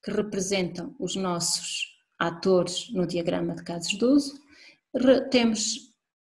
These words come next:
os diversos fluxos, têm origem e destino, e um único processo que diz respeito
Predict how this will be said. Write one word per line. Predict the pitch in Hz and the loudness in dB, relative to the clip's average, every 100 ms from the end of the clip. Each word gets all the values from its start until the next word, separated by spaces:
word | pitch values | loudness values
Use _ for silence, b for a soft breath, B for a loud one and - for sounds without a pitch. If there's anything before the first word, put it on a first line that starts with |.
| _ _ - | _ _ -4
os | 214 | 0
diversos | 226 220 214 208 - - - - _ _ | 2 4 4 4 -2 -4 -8 -12 _ _
fluxos, | - 247 294 - - - - _ _ - | 4 6 6 2 -4 -6 -10 _ _ -4
têm | 185 185 | 0 4
origem | 190 202 196 190 | 4 4 2 0
e | 185 | -2
destino, | - - 262 370 - - _ _ _ _ _ _ _ _ _ _ - | -4 2 4 2 0 -16 _ _ _ _ _ _ _ _ _ _ 2
e | 254 262 - - - | 4 4 0 -14 -4
um | 220 247 254 247 | 4 8 10 10
único | 247 247 - | 8 6 -4
processo | - - 240 247 - 330 320 - _ _ - - - | -6 0 0 0 0 0 -2 -10 _ _ -10 -8 -2
que | 226 233 - - | 0 0 -2 -6
diz | 214 196 202 | -4 -2 -2
respeito | - - 202 196 196 - | -2 -4 -2 -2 -4 -16